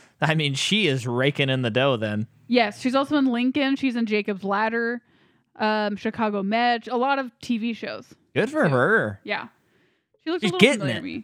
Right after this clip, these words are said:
Speaker 1: it.
Speaker 2: to me. <laughs> And that is pretty much it.
Speaker 1: Okay, well, let's jump into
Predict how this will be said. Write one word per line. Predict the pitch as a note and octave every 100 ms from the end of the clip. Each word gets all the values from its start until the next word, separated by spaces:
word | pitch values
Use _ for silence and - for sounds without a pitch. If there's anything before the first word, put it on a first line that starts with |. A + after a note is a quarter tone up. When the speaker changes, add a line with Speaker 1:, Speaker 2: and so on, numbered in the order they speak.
| -
Speaker 1:
it. | C#4 - - -
Speaker 2:
to | G4
me. | -
<laughs> | _ - - - -
And | C#4 C#4+ C4
that | F#4 B4
is | A#4+
pretty | - F4+
much | D4+ B3+
it. | A3 - _ _ _ _ _ _ _ _ _ -
Speaker 1:
Okay, | B2+ A#2 C#3+ E3+
well, | B2 C3+
let's | C3 E3 -
jump | - G3 G#3
into | A#3+ F#3+ C#3 A2+ A2